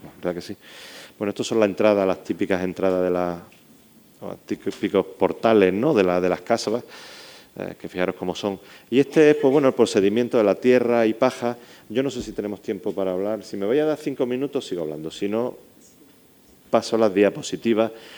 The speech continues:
Lo de los adobes, eh, meter tierrecita con paja mezclada siempre, porque es la que sirve de armadura,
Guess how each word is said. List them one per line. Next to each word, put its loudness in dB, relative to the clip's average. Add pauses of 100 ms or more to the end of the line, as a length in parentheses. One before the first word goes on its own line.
(140)
Lo 2
de 6
los 4
adobes, 6
eh, 0
meter 0
tierrecita -2
con -4
paja -2
mezclada -2
siempre, 0 (360)
porque -4
es 2
la 2
que -8
sirve -2
de 0
armadura, 2